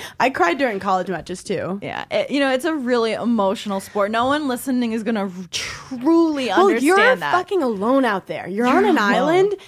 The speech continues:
Speaker 1: and it's a war zone.
Speaker 2: Yeah.
Speaker 1: And you can't call a timeout. You can't pass it. Tennis, <laughs> like,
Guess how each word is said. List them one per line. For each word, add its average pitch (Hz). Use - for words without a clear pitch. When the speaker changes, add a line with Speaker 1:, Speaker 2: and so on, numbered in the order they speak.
Speaker 1:
and 285
it's 294
a 285
war 220
zone. -
Speaker 2:
Yeah. -
Speaker 1:
And 269
you 262
can't 233
call 196
a 185
timeout. 269
You -
can't 220
pass 226
it. 202
Tennis, 349
<laughs> -
like, 269